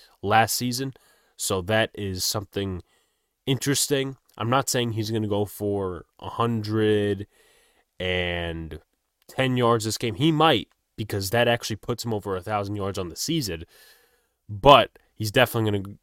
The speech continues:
either way, go over a thousand yards this season because he is a good receiver. He's a good slot receiver. But I don't know if I said his stats already, but he's got sixty-four receptions, eight hundred ninety yards, thirteen point nine per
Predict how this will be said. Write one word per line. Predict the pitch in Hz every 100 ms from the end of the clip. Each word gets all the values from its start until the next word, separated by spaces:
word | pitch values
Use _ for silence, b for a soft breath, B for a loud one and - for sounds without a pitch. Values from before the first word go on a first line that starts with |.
| _ _ -
either | 117 104 101
way, | 98 90 87
go | 104
over | 101 92
a | 87
thousand | 98 87 95
yards | 90 85
this | 90 -
season | 92 87 85 82
because | 95 101
he | 110
is | 101
a | 95
good | 85
receiver. | 85 135 120 104
He's | -
a |
good | 95
slot | - 123 127
receiver. | - - 117 113 107 b b b b b b
But | 139 156 - _ _ _ _ _ _ _ _ _ _ _ - - _ _ _ -
I | 120
don't | 123
know |
if | 113
I | 110
said | 120 101
his |
stats | - 107 101 98
already, | 92 95
but | 87 87
he's | 104 101 -
got | 101 92 - b b
sixty-four | - 135 - 113 110
receptions, | 104 104 101 101 101 -
eight | 104 101
hundred | 101 95 95
ninety | 92 90
yards, | 90 90 87
thirteen | - - 110 - 107 95
point | 101 85
nine | 90 98 95 92
per | -